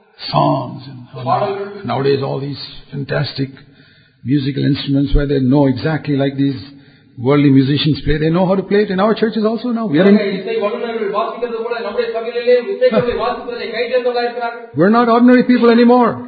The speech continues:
Speaker 2: நாங்கள் இனிமேலும் சாதாரண மக்கள் எல்லாம் அல்ல.
Speaker 1: We can compete with all these marriage performances and all. Our keyboard players are really top class.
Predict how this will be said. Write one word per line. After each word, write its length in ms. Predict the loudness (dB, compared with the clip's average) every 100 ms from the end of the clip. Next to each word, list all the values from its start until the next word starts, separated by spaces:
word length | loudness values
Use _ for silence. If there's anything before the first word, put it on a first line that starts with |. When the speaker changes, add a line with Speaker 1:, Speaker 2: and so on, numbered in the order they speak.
| -12
Speaker 2:
நாங்கள் 340 | -4 -2 -2 -4
இனிமேலும் 480 | -8 -4 -2 -2 -4
சாதாரண 400 | -2 0 0 0
மக்கள் 240 | -2 -2 -4
எல்லாம் 200 | -2 0
அல்ல. 240 | 0 0 4
Speaker 1:
We 60 | 6
can 200 | 8 6 8
compete 400 | 6 6 6 8
with 100 | 8
all 180 | 10 8
these 300 | 8 6 2 -6 -14 -18 -20 -20 _ _
marriage 300 | 4 8 8
performances 540 | 8 6 6 4 4 4
and 100 | 6
all. 140 | 6 8
Our 200 | 8 6
keyboard 340 | 2 4 6 6
players 300 | 6 8 8
are 160 | 8 6 4
really 360 | 8 10 10 6
top 200 | 6 6 6
class. 320 | 4 6 4